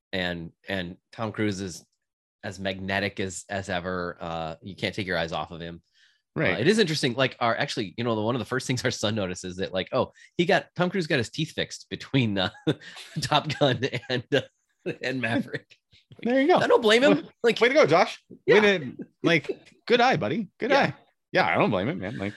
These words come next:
Speaker 2: really,
Speaker 1: Yeah.
Speaker 2: I'd love to go get all my teeth fixed. Like,
Speaker 1: Right.
Speaker 2: that would be
Speaker 1: Yeah.
Speaker 2: wonderful and fun.
Speaker 1: Yeah, I mean, I think, uh, uh, we, you know, we could probably do a whole pod on, uh, on, on a review of that movie, but, uh, I think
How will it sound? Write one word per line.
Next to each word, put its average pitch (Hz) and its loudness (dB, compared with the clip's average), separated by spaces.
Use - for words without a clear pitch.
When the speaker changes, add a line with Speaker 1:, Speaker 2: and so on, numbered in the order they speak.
Speaker 2:
really, 120 2
Speaker 1:
Yeah. - -2
Speaker 2:
I'd 98 0
love 123 0
to 104 0
go 92 2
get 87 0
all 80 -8
my - -16
teeth - -10
fixed. - -14
Like, - -8
Speaker 1:
Right. 120 -4
Speaker 2:
that 107 -6
would 107 -4
be 101 -6
Speaker 1:
Yeah. 110 -4
Speaker 2:
wonderful 123 -8
and 82 -8
fun. 113 -6
Speaker 1:
Yeah, 170 2
I 180 2
mean, 214 2
I 190 0
think, 220 -2
uh, 127 0
uh, 110 -4
we, 117 -4
you 117 -4
know, 85 -2
we 98 -4
could 98 -10
probably 98 -2
do 80 -6
a 76 -6
whole 82 -8
pod 85 -6
on, 78 -10
uh, 71 -12
on, 80 -10
on 82 -10
a 76 -12
review 80 -10
of 73 -12
that 71 -10
movie, 82 -10
but, 85 -8
uh, 80 -10
I 107 -4
think 113 -4